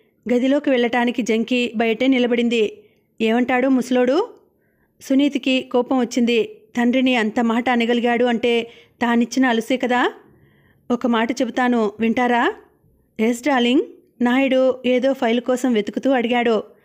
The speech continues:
"మా నాన్నగారి గురించి చులకనగా మాట్లాడడం నాకిష్టం లేదు,"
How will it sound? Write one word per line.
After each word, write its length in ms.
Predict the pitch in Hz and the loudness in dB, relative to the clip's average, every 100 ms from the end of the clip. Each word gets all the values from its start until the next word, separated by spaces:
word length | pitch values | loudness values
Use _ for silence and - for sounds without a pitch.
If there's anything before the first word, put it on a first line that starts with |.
| _ _ _ _ - | _ _ _ _ -4
"మా 140 | 240 | 0
నాన్నగారి 480 | 240 214 220 233 262 | 0 0 0 0 0
గురించి 600 | 226 240 240 247 247 226 - | 0 0 0 0 -2 -2 -2
చులకనగా 400 | 226 220 233 254 | -2 -2 -2 0
మాట్లాడడం 540 | 247 226 226 226 233 254 | 0 0 -2 -2 -2 -2
నాకిష్టం 440 | 233 226 - 247 | -2 -4 -2 0
లేదు," 360 | 240 233 220 | 2 0 0